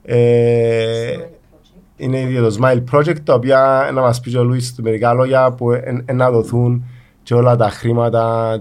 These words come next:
Speaker 1: της εκδήλωσης σε στον το σωματείο, της σε στον το project που να θέλαμε έτσι να μας ενημερώσεις,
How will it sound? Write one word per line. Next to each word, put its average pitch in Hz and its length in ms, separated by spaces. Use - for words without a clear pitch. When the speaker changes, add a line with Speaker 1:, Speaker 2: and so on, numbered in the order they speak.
Speaker 1:
της 104 200
εκδήλωσης 110 600
σε 98 140
στον 101 280
το 98 600
σωματείο, 104 640
της 101 160
σε 95 80
στον 101 180
το 101 200
project 131 300
που 117 180
να 113 120
θέλαμε 113 340
έτσι 104 180
να 110 80
μας 110 180
ενημερώσεις, 117 760